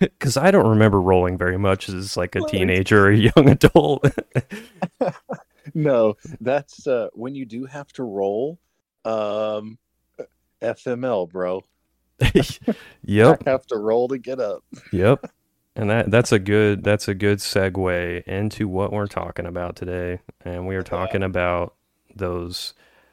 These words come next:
Speaker 1: l-, shall I rephrase, this book that we are going to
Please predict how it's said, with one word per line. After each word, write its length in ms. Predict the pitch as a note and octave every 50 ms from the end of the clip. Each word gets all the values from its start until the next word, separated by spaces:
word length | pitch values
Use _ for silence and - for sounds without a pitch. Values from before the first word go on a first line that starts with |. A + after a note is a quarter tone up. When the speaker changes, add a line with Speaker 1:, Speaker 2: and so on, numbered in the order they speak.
| _ _ _ _ _ _ _ _ _ _ - - _ _ _ _ _ _ _ _ - _ _
Speaker 1:
l-, 280 | G2 F#2+ F#2+ F#2+ F#2 -
shall 240 | - - - G2 F#2+
I 100 | F#2+ F#2
rephrase, 880 | F#2 F#2+ G2 F#2+ F#2+ - - F#2+ F#2+ F#2 F2+ F2 F2 F2+ - - - - -
this 320 | G#2 G2+ G#2+ A2 - -
book 380 | G2 F#2+ G2+ F#2 E2+ E2+ - - - _ _ _ _
that 180 | A2 F#2 E2+
we 180 | F#2+ F#2+ F2+ F2
are 340 | F2 F2 F2 E2+ F2 F2 - -
going 300 | - G2+ F#2 F#2 F#2+ F#2+
to 520 | - - F#2 F2+ F2+ F2 F2 F2 F2 -